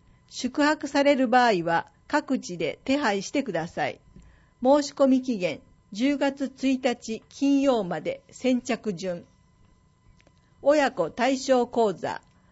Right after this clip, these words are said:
親子で竹パン教室、定員、小学生以上の親子八組、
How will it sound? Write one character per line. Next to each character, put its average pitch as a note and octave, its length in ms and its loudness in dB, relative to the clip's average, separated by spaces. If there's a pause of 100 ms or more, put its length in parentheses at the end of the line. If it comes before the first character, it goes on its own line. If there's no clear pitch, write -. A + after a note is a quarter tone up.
(320)
親 D4+ 240 2
子 G#3+ 160 0
で E3 160 -2
竹 C4+ 300 -2
パ C4+ 180 2
ン B3+ 140 2
教 A#3+ 240 2
室、 - 400 -10 (600)
定 B3+ 280 4
員、 A3+ 340 0 (260)
小 D4 280 2
学 C#4+ 220 0
生 C4 280 4
以 B3 160 2
上 F#3+ 280 2
の E3 340 -6
親 B3+ 240 4
子 - 140 -6
八 G3+ 320 -10
組、 E3 360 -8